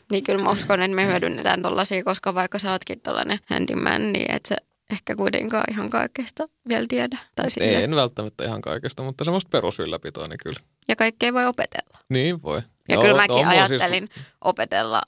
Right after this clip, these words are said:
Speaker 1: asioita tekemään, että ei tää todellakaan mene silleen, että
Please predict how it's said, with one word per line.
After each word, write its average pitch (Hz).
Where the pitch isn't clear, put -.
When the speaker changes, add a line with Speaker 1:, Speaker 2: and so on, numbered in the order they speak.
Speaker 1:
asioita -
tekemään, -
että -
ei -
tää -
todellakaan 214
mene 220
silleen, 220
että -